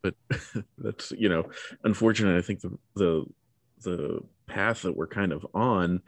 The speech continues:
now, I, I mean, I think, and I hope that Bitcoin is the thing that can save us from that. Um, you know, do you guys see, I mean, 'cause right now we're watching, you know, Bitcoin, you know, basically be a vacuum to,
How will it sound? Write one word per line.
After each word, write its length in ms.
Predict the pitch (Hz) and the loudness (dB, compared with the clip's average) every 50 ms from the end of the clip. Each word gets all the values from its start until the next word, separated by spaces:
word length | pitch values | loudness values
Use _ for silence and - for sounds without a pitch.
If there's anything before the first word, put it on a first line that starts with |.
| - - - - - _ _ | -12 -20 -20 -20 -20 _ _
now, 160 | - 104 107 104 | 0 2 4 4
I, 120 | 95 - - - | 4 4 4 4
I 60 | 101 | 4
mean, 200 | 110 107 95 98 | 6 6 6 6
I 60 | 95 | 4
think, 480 | 90 - - 107 101 92 - - - - - | 2 2 2 2 2 2 0 -6 -10 -2 0
and 100 | 95 87 | 2 2
I 60 | 71 | 2
hope 400 | - - 117 143 151 95 - - _ _ _ - | 2 2 4 6 6 6 4 0 _ _ _ -8
that 120 | 101 - | -6 -2
Bitcoin 480 | - 90 87 - - 98 92 87 85 90 | 0 -2 -2 0 0 2 2 2 4 4
is 200 | 80 80 80 - | 4 2 2 2
the 120 | - 85 | -2 -2
thing 220 | - - 92 90 87 | 0 0 0 2 2
that 160 | 82 78 - | 2 0 -2
can 120 | - 73 | -4 -8
save 380 | 73 - - 80 95 117 95 82 | -4 0 2 4 6 6 4 4
us 240 | - 76 - - - _ - - - - - - _ _ | 0 -4 -6 -10 -14 _ -20 -20 -20 -20 -20 -20 _ _
from 240 | - - 90 85 82 | -2 0 2 2 4
that. 260 | 78 78 76 82 - - - | 2 2 2 0 0 -2 -4
Um, 440 | - 90 85 82 80 76 73 71 - - _ _ _ _ _ _ _ _ | -2 0 0 0 0 0 -2 -4 -6 -10 _ _ _ _ _ _ _ _
you 120 | - 101 95 | 0 2 2
know, 120 | 90 87 | 2 2
do 140 | 82 92 92 | 2 4 4
you 200 | 98 107 110 110 | 6 6 8 8
guys 220 | 104 98 92 - | 8 6 6 4
see, 500 | - - - 104 98 95 92 90 90 95 - - | 2 0 2 2 4 4 4 2 0 -2 -2 -2
I 40 | |
mean, 200 | 95 92 87 90 | 0 2 2 0
'cause 180 | - 98 - - | 0 -2 0 2
right 140 | 98 95 - | 2 2 4
now 260 | 80 92 98 95 90 | 2 2 2 4 2
we're 280 | 90 85 90 90 92 85 | 2 2 0 0 -2 0
watching, 580 | - 92 90 90 - - 82 82 82 82 92 _ - - - - - - _ - | 0 0 -2 -2 -2 -2 -2 -2 -2 -2 -4 _ -14 -20 -20 -20 -20 -20 _ -6
you 100 | - 87 | -2 0
know, 100 | 87 82 | 0 2
Bitcoin, 640 | 90 92 87 - - 92 92 87 90 85 82 - - - _ _ _ _ _ - | 2 0 0 0 0 0 2 2 2 0 -2 -4 -8 -14 _ _ _ _ _ -8
you 140 | - 92 | -6 -4
know, 180 | 85 85 82 - _ _ _ _ _ _ - - _ - - | -2 -2 -4 -6 _ _ _ _ _ _ -20 -20 _ -8 0
basically 400 | - 92 90 - - - 95 85 | 2 2 2 2 2 2 2 2
be 140 | 80 90 87 | 4 4 2
a 60 | 76 | 2
vacuum 600 | 85 92 92 87 92 101 - - 92 87 82 82 | 0 0 -2 -2 0 0 0 2 2 2 2 2
to, 420 | - 95 85 82 82 80 80 - | 2 2 4 4 4 2 0 -2